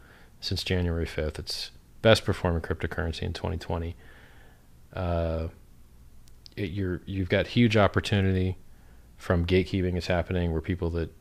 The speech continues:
haven't heard of us yet could hear about us. You're in before it's gone viral. You know, the share price is going up. The big paydays very soon.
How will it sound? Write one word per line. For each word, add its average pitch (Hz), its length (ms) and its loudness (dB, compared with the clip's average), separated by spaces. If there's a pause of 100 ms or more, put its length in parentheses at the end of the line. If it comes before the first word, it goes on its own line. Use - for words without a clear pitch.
(220)
haven't 92 260 2
heard 92 180 2
of 82 80 0
us 82 160 -2
yet 87 380 0
could 95 220 0
hear 90 140 2
about 85 280 0
us. 85 280 -6 (720)
You're 92 240 -4
in 107 160 6
before 98 400 4
it's 87 120 0
gone 87 220 2
viral. 87 540 4 (800)
You 95 120 -4
know, 78 300 -4 (880)
the 85 100 -4
share 104 240 2
price 95 500 4 (120)
is 90 300 -4 (460)
going 87 280 0
up. 95 300 -2 (340)
The 98 60 -8
big 92 200 0
paydays 92 560 2 (160)
very 92 480 4
soon. 90 500 0